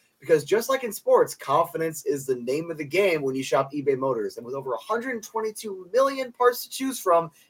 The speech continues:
you'll be back in the game in no time. After all, it's easy to bring home a win when the right parts are guaranteed. Get the right parts, the right fit, at the right place with ebay motors dot com. Let's ride. eBay Guarantee Fit, only available for U S customers.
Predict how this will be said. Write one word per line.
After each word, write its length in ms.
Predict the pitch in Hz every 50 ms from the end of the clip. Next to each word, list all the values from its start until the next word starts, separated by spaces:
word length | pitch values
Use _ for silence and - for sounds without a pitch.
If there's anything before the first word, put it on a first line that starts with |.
| _ _ -
you'll 140 | - 185
be 100 | 196 220
back 260 | 190 196 202 196 196 202
in 60 | 180
the 80 | 175
game 320 | 160 156 170 170 170 165 165
in 100 | 160 143
no 180 | 143 143 139
time. 360 | 123 - - 110 95 90 80 - _ _ _ _ -
After 340 | 180 226 226 - 190 202 220
all, 240 | 208 190 170 147
it's 160 | 131 127 - 151
easy 200 | 151 143 143 147
to 80 | 143
bring 180 | 139 147 147 143
home 200 | 139 160 160 156
a 60 | 147
win 360 | 139 151 175 160 135 127 120
when 120 | 117 117 117
the 120 | 113 110
right 340 | 104 117 135 143 139 - -
parts 300 | 131 123 123 120 - 120
are 40 | 110
guaranteed. 600 | - 117 117 113 110 107 - - 139 117 92 - _ _ _ _ -
Get 100 | 220 214
the 120 | - 143
right 280 | 123 156 233 247 - _ -
parts, 320 | 202 190 190 190 - -
the 140 | - 131 127
right 260 | 120 151 208 214 -
fit, 320 | - - 185 180 175 - - _
at 80 | _ -
the 80 | 113 107
right 300 | 117 165 196 196 - _
place 400 | - 147 143 143 143 139 139 - _ _ _ -
with 140 | 127 -
ebay 300 | - 147 160 156 156 147
motors 460 | 139 139 135 131 123 135 131 123 - - _ -
dot 360 | 160 147 143 - - - - - -
com. 440 | - - 139 131 120 101 82 - _ _ _ _ _ _ -
Let's 260 | - - - - 208
ride. 460 | 208 214 208 190 175 147 135 123 113
eBay 480 | - 143 151 143 139 151 147 143 139 139
Guarantee 480 | - 139 139 143 143 139 139 - 139 131
Fit, 240 | - - 185 202 - -
only 240 | 123 123 120 113 113
available 460 | 113 104 110 113 113 107 107 107 107
for 100 | - 107
U 220 | 107 107 110 110
S 100 | 98 -
customers. 500 | - - 208 220 208 - 196 208 208 196